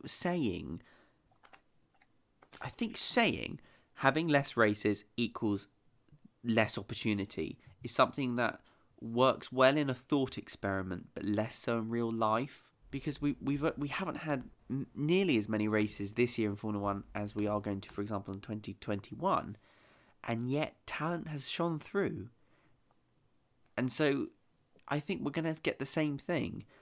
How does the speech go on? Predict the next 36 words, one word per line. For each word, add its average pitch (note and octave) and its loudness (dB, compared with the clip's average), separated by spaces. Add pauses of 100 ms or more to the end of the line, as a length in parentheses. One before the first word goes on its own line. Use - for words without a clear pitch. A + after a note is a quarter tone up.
(680)
And B2 -4 (720)
that's D3+ 0
it G3 2
really F#2 -2
for - -10
me. G2 0 (300)
Cost - 0
cutting D#3 -4
is B2+ -6
really C3 0
important A2 -2
if - -8
you A2+ 2
want G#2 0
more G#2 -2
people G#2 -2
to - -18
get G#2 -4
involved G2+ -2
in F#2+ -10
the G2+ -10
sport. G2+ 0 (460)
And - -6
those C#3 2
people - -8
can't - 0
afford B2+ -4
to - -14
do C3 2
it. - -6
So F#2 0 (640)
I'm A#2+ 6
all D#3 4
up E3+ 6
for A2 0
it - -10